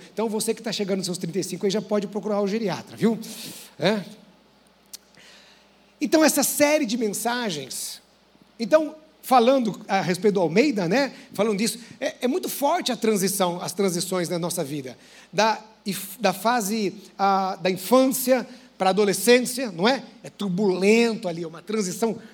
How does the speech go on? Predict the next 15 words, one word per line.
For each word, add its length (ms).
bem 600
turbulenta. 960
Aí 140
nós 140
temos 180
a 60
fase 240
adulta. 840
Por 140
exemplo, 320
aqueles 380
que 440
já 160
se 140
casaram 840